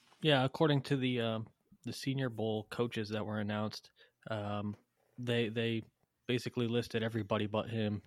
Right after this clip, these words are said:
DeMarcus Covington, Bill O'Brien. Um, the, Joe Judge wasn't on that either, so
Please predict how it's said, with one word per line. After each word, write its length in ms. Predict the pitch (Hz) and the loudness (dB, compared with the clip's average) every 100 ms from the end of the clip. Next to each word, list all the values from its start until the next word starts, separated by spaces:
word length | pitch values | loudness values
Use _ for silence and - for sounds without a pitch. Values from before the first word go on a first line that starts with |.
| - | -4
DeMarcus 360 | 110 107 104 | 0 -2 -4
Covington, 680 | - 107 107 110 107 107 107 - | -4 -4 -2 -2 0 -2 -4 -4
Bill 140 | 104 | -2
O'Brien. 540 | 98 101 98 98 98 101 _ _ _ - | 0 0 0 -2 -4 -6 _ _ _ -12
Um, 540 | 104 101 98 95 95 95 _ _ _ - | -6 -4 -4 -4 -6 -10 _ _ _ -2
the, 120 | 110 | 0
Joe 220 | 107 120 | 4 2
Judge 240 | 120 113 | 4 0
wasn't 240 | 104 110 117 | 0 0 0
on 160 | 104 104 | 0 0
that 140 | 98 | 0
either, 300 | 104 104 92 | 0 0 -2
so 320 | - 101 95 | -2 -2 -2